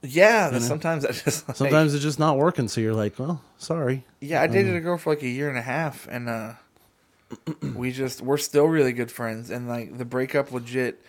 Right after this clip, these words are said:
Speaker 1: and this isn't me trying to be like Mister Cool. I've definitely had breakups where, like, I cried to the girl and begged for her to take me back.
Speaker 2: Oh, yeah,
Speaker 1: But, uh,
Speaker 2: for sure.
Speaker 1: I dated this girl for a year and a half. She's awesome. She's beautiful. We're still friends, but she, uh, called me at, like, two in the morning one night,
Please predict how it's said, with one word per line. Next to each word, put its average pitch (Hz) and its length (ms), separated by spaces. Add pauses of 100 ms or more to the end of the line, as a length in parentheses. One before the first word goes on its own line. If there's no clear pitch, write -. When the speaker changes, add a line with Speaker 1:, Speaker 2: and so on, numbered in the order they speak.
(300)
Speaker 1:
and 143 60
this 151 100
isn't 160 180
me 143 100
trying 135 200
to 131 40
be 123 40
like 117 100
Mister 120 260
Cool. 123 320
I've 120 160
definitely 127 260
had 117 120
breakups 117 440
where, 120 100
like, 113 240
I 120 80
cried 120 480
to 117 40
the 117 80
girl 120 280
and 113 80
begged 120 240
for 123 140
her 113 80
to 113 40
take 120 180
me 113 80
back. 117 180
Speaker 2:
Oh, 151 120
yeah, 110 140
Speaker 1:
But, 120 140
uh, 107 180
Speaker 2:
for 107 120
sure. 113 240 (580)
Speaker 1:
I 123 60
dated 160 180
this 160 100
girl 175 140
for - 100
a 123 40
year 135 200
and 127 100
a - 20
half. 127 320
She's 127 140
awesome. 131 460
She's 131 160
beautiful. 120 400
We're 127 100
still 131 220
friends, 120 360
but 131 140
she, 127 260
uh, 113 200 (500)
called 123 260
me 143 80
at, 127 60
like, 127 140
two 135 180
in 127 80
the 127 60
morning 117 340
one 110 160
night, 104 300